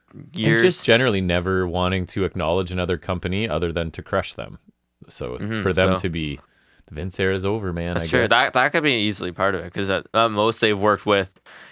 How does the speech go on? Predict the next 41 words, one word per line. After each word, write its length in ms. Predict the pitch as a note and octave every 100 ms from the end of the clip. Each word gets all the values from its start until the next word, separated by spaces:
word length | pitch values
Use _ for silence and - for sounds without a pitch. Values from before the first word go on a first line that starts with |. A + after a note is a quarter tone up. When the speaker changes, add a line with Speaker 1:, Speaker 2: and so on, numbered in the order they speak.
| -
Speaker 1:
E 120 | B2 A#2
C 140 | A2+
W 280 | A2 G#2+ G#2+
for 140 | A2
a 60 | G#2+
little 260 | F#2+ G#2
bit, 380 | G2+ G#2+ G#2+ G#2+ - - _
uh, 80 | -
Speaker 2:
Yeah. 140 | G2 E2+
Speaker 1:
triple 320 | - A2 G#2
A 80 | G2+
for 100 | G2+
a 60 | F#2+
little 220 | F#2 G2
bit, 280 | G2+ G#2 D#2+
and, 200 | F#2+ F#2
like, 360 | F#2 F2+ - - -
was 180 | - G2+
the 140 | - G2+
S 120 | F#2+
W 260 | G#2 F#2+
S 120 | G2 G2
some 220 | G#2+ G2
Japanese 460 | G2+ F#2+ F#2 F#2
promotion 280 | - G#2 G2+
for, 100 | F#2+
like, 140 | F#2+ F2+
a 40 |
little 280 | F2 F2+ G2
bit. 240 | G#2+ A2+ G2+
So 60 |
Speaker 2:
Mm-hmm. 100 | F#2+
Speaker 1:
they've 200 | G2 F#2
barely 320 | G#2 A2 G#2+
worked 220 | G2 F2+ F2+
with 100 | E2+
people. 160 | F#2+
It's 120 | F#2
not 100 | A#2
like 180 | G#2+ G2
it's 220 | F2+ -